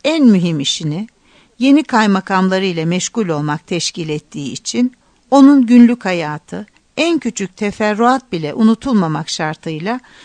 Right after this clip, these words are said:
kulaktan kulağa anlatılıyor, türlü türlü tefsirlere uğruyordu. Yusuf yeni kaymakamı daha ilk geldiği günlerde gördü.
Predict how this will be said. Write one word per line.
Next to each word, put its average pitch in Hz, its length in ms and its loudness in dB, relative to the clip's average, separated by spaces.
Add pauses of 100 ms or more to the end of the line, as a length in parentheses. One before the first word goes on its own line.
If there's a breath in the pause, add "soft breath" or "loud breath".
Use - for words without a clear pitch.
(180 soft breath)
kulaktan 254 580 2
kulağa 170 360 -2
anlatılıyor, 165 920 -6 (380 soft breath)
türlü 302 320 0
türlü 208 360 -2
tefsirlere 180 720 -2
uğruyordu. 135 680 -8 (1300 soft breath)
Yusuf 339 480 -4
yeni 294 240 2
kaymakamı 180 720 -2
daha 233 200 0
ilk - 280 -8
geldiği 175 460 0
günlerde 147 540 -4
gördü. 131 480 -12